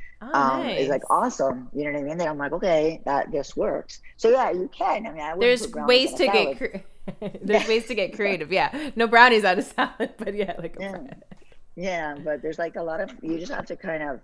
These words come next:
Speaker 2: take what you enjoy eating. I mean, sometimes people don't enjoy vegetables at all, and then that's about trying new things, um,
Speaker 1: Right.
Speaker 2: and making them different ways.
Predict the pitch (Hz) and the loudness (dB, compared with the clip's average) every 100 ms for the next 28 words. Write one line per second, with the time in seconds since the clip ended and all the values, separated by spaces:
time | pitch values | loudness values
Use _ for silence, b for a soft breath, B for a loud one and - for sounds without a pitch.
0 | - 180 165 - 139 160 127 139 147 123 | -8 -6 -6 -6 -2 0 0 -4 -6 -8
1 | - 143 139 143 131 117 135 135 147 170 | -10 -10 -6 -2 -2 -2 -4 -4 -4 -10
2 | 139 131 131 127 127 127 - 120 127 120 | -16 -16 -8 -8 -6 -8 -6 -2 0 -2
3 | 120 120 113 113 - 117 110 117 123 113 | -4 -4 -2 -4 -4 -8 -6 -4 -6 -8
4 | 110 113 107 110 - 113 113 117 - 123 | -8 -8 -8 -8 -8 -8 -8 -10 -6 -6
5 | 123 - - b b b - 123 127 117 | -6 -18 -20 b b b -6 -2 0 0
6 | - 127 127 127 127 123 120 123 123 113 | 0 0 0 0 0 0 -2 -2 -2 0
7 | 113 123 - | 0 -2 -6